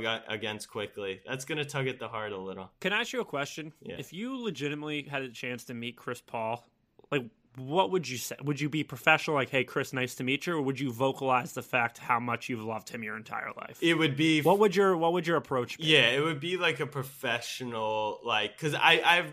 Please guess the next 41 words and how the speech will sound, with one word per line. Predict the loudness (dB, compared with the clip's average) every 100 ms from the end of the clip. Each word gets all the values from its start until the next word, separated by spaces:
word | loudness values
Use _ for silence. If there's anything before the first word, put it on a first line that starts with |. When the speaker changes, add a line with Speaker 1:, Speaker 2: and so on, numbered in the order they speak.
| -14 -4
Speaker 1:
respect, | -2 -2 0 0 2
like, | 2 4 6
I | 4
don't | 4 0
fanboy | 0 0 0 -2 -2 -2 -2 -2
over | -4 -4 -8
Chris | -8 -8 -8
Paul. | -8 -4 -2 -2 0
I | -2
just | 0 -6 -10 _
think, | 0 0 -2 -4
like, | -4 -2
he's | -2
been | 0 0
my | 0
favorite | 0 -2 -2
player. | -2 -2 -2 -6 -12 _ -12
I | -6
think | -4 -4
he's | -6 4
Speaker 2:
Here, | 6 6 0
let's | -4
reenact | 2 6 6 4
it | 2
right | 4
now. | 4 2
Speaker 1:
Yeah. | 0 2
Speaker 2:
I'm | 2 2
Chris. | 0 0 0 -6
Speaker 1:
Yeah. | -6
Speaker 2:
I'm | -6
signing | 0 0 0
autographs | -2 2 2 2
for | -2 -4
a |
little | -2 -4
kid. | -4 0 0 -2
You | -8
see | -8 -6 -4
me. | -2 -2
Speaker 1:
Yeah. | -2